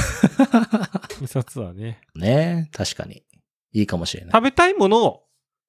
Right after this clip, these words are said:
Speaker 2: 送る。あ、いいんじゃないですか？
Speaker 1: あ、自分が食べたいものを。
Speaker 2: いや、もちろんそうよ。
Speaker 1: ああ。
Speaker 2: それで料理、その料理を習得してもらって、
Speaker 1: うん。
Speaker 2: いや、一緒に食べたいじゃない、それは。作ってもらいたいじゃない。
Speaker 1: まあ、確かにね。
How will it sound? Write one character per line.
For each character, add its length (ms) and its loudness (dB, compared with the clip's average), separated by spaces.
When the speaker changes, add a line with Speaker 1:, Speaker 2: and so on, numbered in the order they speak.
Speaker 2:
送 220 6
る。 240 2
あ、 80 6
い 40 8
い 20 6
ん 40 4
じ 60 6
ゃ 40 4
な 20 0
い 40 0
で 40 -10
す 60 -12
か？ 400 -10
Speaker 1:
あ、 100 2
自 160 0
分 240 0
が 100 4
食 180 6
べ 40 8
た 140 4
い 40 4
も 120 -2
の 80 -6
を。 160 -16
Speaker 2:
い 80 4
や、 100 6
も 120 6
ち 80 4
ろ 40 4
ん 40 0
そ 120 -4
う 40 -2
よ。 200 -8
Speaker 1:
あ 440 -4
あ。 140 -20
Speaker 2:
そ 160 -2
れ 40 4
で 100 2
料 180 6
理、 240 -2
そ 160 -4
の 80 0
料 240 2
理 80 0
を 40 0
習 200 -2
得 140 -4
し 60 -6
て 60 2
も 100 6
ら 80 6
っ 140 -8
て、 240 4
Speaker 1:
う 60 -4
ん。 240 -4
Speaker 2:
い 60 2
や、 100 6
一 60 4
緒 140 2
に 80 0
食 100 4
べ 100 4
た 120 2
い 60 2
じ 60 -4
ゃ 20 -8
な 20 -10
い、 40 -14
そ 120 -16
れ 60 -14
は。 80 -14
作 200 -6
っ 20 -2
て 140 -10
も 140 -10
ら 100 -4
い 60 -6
た 140 -10
い 60 -10
じ 60 -20
ゃ 20 -20
な 60 -20
い。 100 -20
Speaker 1:
ま 100 -6
あ、 20 -6
確 260 -4
か 100 -12
に 120 -14
ね。 340 -2